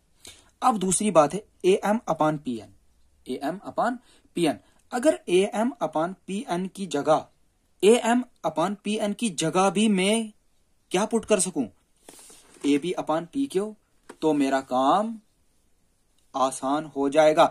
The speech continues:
तो ये भी बन जाएगा एबी upon पीक्यू, ये भी बन जाएगा एबी upon पीक्यू,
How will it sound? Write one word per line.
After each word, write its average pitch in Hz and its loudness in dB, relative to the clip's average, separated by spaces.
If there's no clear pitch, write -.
तो 151 0
ये 165 4
भी 180 0
बन 185 2
जाएगा 202 6
एबी 165 4
upon 196 2
पीक्यू, 208 0
ये 170 2
भी 175 2
बन 175 0
जाएगा 190 0
एबी 165 0
upon 190 -2
पीक्यू, 208 2